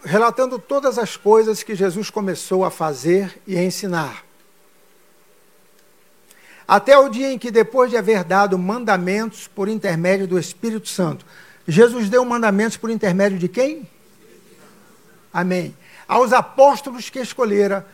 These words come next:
foi elevado às alturas. A estes também, depois de ter padecido, se apresentou vivo, com muitas provas incontestáveis, aparecendo-lhes durante quarenta dias e falando das coisas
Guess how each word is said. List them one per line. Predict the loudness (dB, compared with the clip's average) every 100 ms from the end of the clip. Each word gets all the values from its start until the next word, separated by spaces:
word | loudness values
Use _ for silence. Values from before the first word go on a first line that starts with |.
| _
foi | -20 0 6 8
elevado | 8 6 4 2
às | 0 -2
alturas. | -4 -6 -8 -8 -14 -20 -20 _ _ _ -20 -20 -2
A | 4
estes | 4 4 -2 -2
também, | 0 2 0 0 -2
depois | -2 -2 -4
de | -6
ter | -4 -4
padecido, | -4 -6 -4 -4 -4 -8 -8 -10 -12 -18 -20 _ _
se | -8 2
apresentou | 2 4 2 2 0 -4 -6
vivo, | -6 -8 -2 0 0 -6 -20 -20 _
com | -2 0
muitas | 0 -2 -4 -6 -6
provas | -2 2 4 2 -2 -4
incontestáveis, | -8 -8 -6 -6 -4 -8 -8 -6 -2 0 -2 -8 -18 -20 -20 -20 -20 -20 -6
aparecendo-lhes | -2 4 4 4 0 -2 -4 -4 -2
durante | 0 0 -4 -8
quarenta | -8 2 4 6 4 2 0 -2 -2
dias | -2 -2 0 0 -2 -4 -16 _ _
e | -12
falando | -2 0 0 -2
das | -2 -2 -2
coisas | 0 2 2 0 -6 -10